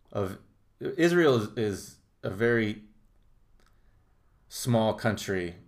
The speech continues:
and, and the basketball world is one of the smallest basketball worlds I've ever been a part of. Everyone's, everyone knows everyone's business.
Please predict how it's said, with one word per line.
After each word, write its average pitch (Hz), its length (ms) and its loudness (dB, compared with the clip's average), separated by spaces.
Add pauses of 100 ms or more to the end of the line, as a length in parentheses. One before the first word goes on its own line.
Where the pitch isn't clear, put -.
(120)
and, 101 200 -6
and 107 180 -4
the 98 60 -4
basketball 110 520 4
world 95 320 0
is 87 380 -10 (960)
one 135 140 2
of 147 60 4
the 135 60 4
smallest 117 420 4
basketball 98 360 2
worlds 92 200 -2
I've 90 160 -2
ever 87 300 -2
been 82 160 -8
a 80 60 -12
part 82 220 -10
of. - 200 -16 (1400)
Everyone's, 120 640 2 (340)
everyone 131 320 6
knows 120 180 4
everyone's 110 340 4
business. 95 600 -2